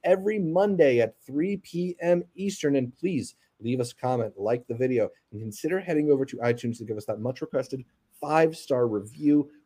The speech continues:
Shout out to our listeners in Brunei for putting us on the podcast charts out there. Like our Facebook, our Instagram, our Twitter pages, support our Patreon. All of them are at Intercut Pod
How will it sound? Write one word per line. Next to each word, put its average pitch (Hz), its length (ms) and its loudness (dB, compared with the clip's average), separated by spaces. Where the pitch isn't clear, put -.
Shout 143 340 2
out 147 180 2
to 143 140 0
our 123 80 4
listeners 123 460 -2
in 123 120 -4
Brunei 117 680 0
for 156 100 -8
putting 117 260 -4
us 113 120 -4
on 113 80 -4
the 107 60 -4
podcast 110 440 -6
charts 107 300 -4
out 110 200 -6
there. 147 400 4
Like 127 320 0
our 120 160 2
Facebook, 131 600 -2
our 107 200 -4
Instagram, 117 440 -2
our 104 80 -2
Twitter 143 320 4
pages, 101 360 -4
support 131 300 0
our 123 180 2
Patreon. 117 540 0
All 160 260 8
of 117 80 0
them 107 160 -2
are 101 120 -6
at 185 240 2
Intercut 147 360 0
Pod 113 300 2